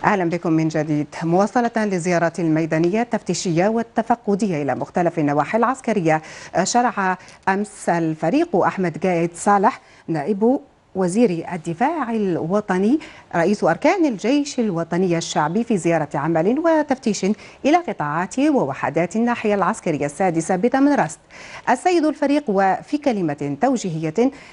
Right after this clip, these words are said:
أمام جميع وحدات الناحية أكد إصرار القيادة العليا للجيش الوطني الشعبي على مواجهة المؤامرة الخطيرة التي تحاك ضد الوطن، مجدداً التزامها من موقع مسؤوليتها التاريخية بمرافقة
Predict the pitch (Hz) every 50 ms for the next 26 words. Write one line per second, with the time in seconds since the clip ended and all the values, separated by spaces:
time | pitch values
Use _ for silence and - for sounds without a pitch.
0 | - - - 240 311 349 339 311 285 285 277 - 226 190 190 214 254 247 240 196
1 | 190 - - 151 151 165 160 - - 254 226 214 180 160 - - 160 143 120 -
2 | - 226 - 220 180 - 120 143 156 - 202 180 240 269 262 214 180 - 180 165
3 | 160 143 139 143 143 139 170 170 156 139 135 123 123 123 226 285 320 311 - 277
4 | 262 262 254 - 233 214 202 185 - - 190 151 160 190 285 320 - - - -
5 | - - - 156 190 277 339 349 339 302 247 190 160 151 151 156 175 220 226 214
6 | - - 180 175 165 151 - - 214 269 269 254 247 240 202 - - 170 165 -
7 | 180 170 170 160 160 170 165 - - - - - - - 139 147 147 156 - 135
8 | 135 - - 277 370 370 - 226 208 185 240 240 - - 302 302 285 262 226 -
9 | 160 165 165 156 160 - - - _ _ - 160 175 175 175 175 170 175 160 180
10 | 202 262 302 311 302 - - 185 196 214 202 190 180 190 202 214 254 269 269 262
11 | 254 247 247 240 233 294 311 269 - - - 214 190 185 180 190 202 196 - -
12 | - 202 196 196 202 202 - 190 180 165 156 - 214 247 233 208 - - 196 160
13 | 165 170 165 - - - - - - 175 175 233 269 269 247 254 247 254 269 277
14 | 262 - 240 - - 196